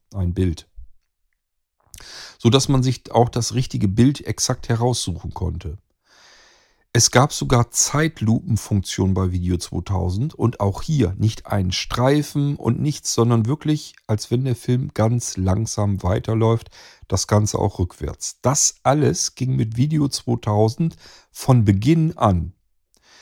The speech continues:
Weiterer Vorteil, die Videokassetten konnte man umdrehen. Das heißt, man hatte zwei Seiten. Ähm, ich kann euch gar nicht mehr, leider nicht mehr so ganz genau sagen, wie lang diese Kassetten waren.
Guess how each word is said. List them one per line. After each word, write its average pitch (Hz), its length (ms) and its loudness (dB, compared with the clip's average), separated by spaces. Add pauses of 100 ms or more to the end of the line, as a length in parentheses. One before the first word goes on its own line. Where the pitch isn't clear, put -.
(240)
Weiterer 127 460 4
Vorteil, 151 640 0
die 107 320 0
Videokassetten 131 1200 -2
konnte 107 360 -4
man 101 340 0
umdrehen. 85 880 0 (800)
Das - 160 -8
heißt, 117 320 0
man 107 160 2
hatte 104 180 0
zwei 110 380 0
Seiten. 104 500 2 (1160)
Ähm, 110 600 6 (540)
ich - 200 -6
kann 135 260 -2
euch - 280 -2
gar 120 180 0
nicht 131 220 -6
mehr, 123 140 0
leider 104 560 2
nicht 98 240 -6
mehr 107 120 0
so 104 100 -4
ganz 101 320 -2
genau 110 300 0
sagen, 104 640 -2
wie 95 80 0
lang 95 300 -2
diese 104 220 -2
Kassetten 90 600 -4
waren. 90 400 0